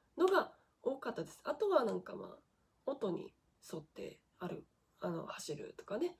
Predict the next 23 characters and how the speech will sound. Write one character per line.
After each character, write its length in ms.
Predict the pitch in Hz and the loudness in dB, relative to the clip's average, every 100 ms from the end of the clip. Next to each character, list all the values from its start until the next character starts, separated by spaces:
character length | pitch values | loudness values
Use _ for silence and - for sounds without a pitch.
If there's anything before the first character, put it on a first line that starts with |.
| _ - - | _ -20 -20
人 220 | - 226 | 0 4
に 100 | 220 | 6
よ 100 | 233 | 4
っ 80 | - | 0
て 80 | - | -10
あ 20 | |
っ 80 | - | -6
た 100 | - | -2
ん 80 | 190 | -2
で 60 | - | -4
す 80 | - | -8
け 80 | |
ど、 60 | - | 0
音 180 | 226 240 | 0 2
響 180 | 247 233 | 2 2
奏 180 | - | -2
と 100 | - | -8
か 100 | - | -8
言 140 | 190 175 | -4 -4
う 40 | |
た 100 | - | -6
か 120 | - | -6
な。 160 | 254 | -6